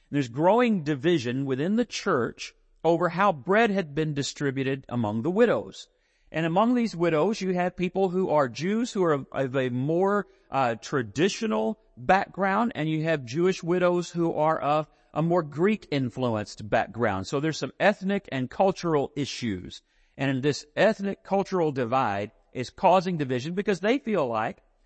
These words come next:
that whoever was distributing the bread up until this point is doing so in a way that favors one of those divides more than the other.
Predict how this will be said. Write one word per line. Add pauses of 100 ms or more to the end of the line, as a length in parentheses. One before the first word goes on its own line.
(280)
that
whoever
was
distributing
the
bread
up
until
this
point (380)
is
doing
so
in
a
way
that
favors
one
of
those
divides (380)
more
than
the
other.